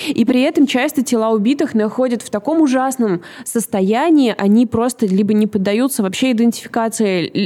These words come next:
л-, ну, то есть просто изуродованные тела, и, э, это часто просто к-, женщина становится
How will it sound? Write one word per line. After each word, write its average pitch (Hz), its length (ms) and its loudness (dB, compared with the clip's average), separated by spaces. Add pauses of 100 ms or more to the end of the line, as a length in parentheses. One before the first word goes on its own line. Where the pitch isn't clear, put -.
л-, - 40 2
ну, 226 200 2 (160)
то 214 80 0
есть 208 120 -2
просто 233 280 -2
изуродованные 214 560 2
тела, 226 360 -2
и, 233 280 0 (320)
э, 247 40 -2 (180)
это 233 220 -2
часто 254 440 -4
просто 233 400 -4 (400)
к-, 214 80 -2
женщина 240 340 0
становится 214 600 -2